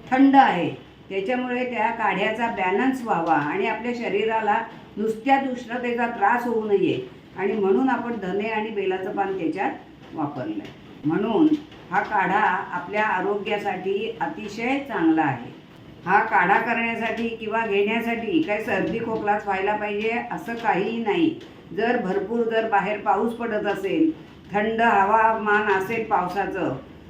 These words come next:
तर मग तुम्ही हा काढा जरी घेऊन अर्धा कप, पाऊण कप जरी घेतला करून तरी काही हरकत नाही. त्याच्यासाठी काय आजारपणच हवं असं नाही, कारण हा शरीराला अतिशय उपयुक्त आहे.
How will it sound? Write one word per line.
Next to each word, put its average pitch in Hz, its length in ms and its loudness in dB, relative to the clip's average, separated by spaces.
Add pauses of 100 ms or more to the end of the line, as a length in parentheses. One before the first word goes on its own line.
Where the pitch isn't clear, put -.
(140)
तर 233 180 2
मग 240 320 2
तुम्ही 226 240 0
हा 220 240 2
काढा 220 400 2
जरी 220 240 -2
घेऊन 202 360 2
अर्धा 202 440 2
कप, 220 400 -4
पाऊण 202 500 0
कप 208 260 -4
जरी 214 200 -2
घेतला 180 420 -2
करून 202 400 4 (440)
तरी 214 180 -2
काही 233 380 2
हरकत 196 420 0
नाही. 156 260 -2 (120)
त्याच्यासाठी 220 500 -2
काय 233 220 0
आजारपणच 214 720 0
हवं 220 260 -2
असं 226 340 -4
नाही, 175 240 2 (640)
कारण 185 160 0
हा 233 220 2
शरीराला 220 480 -2
अतिशय 226 440 -4
उपयुक्त 220 560 -4
आहे. 127 460 -4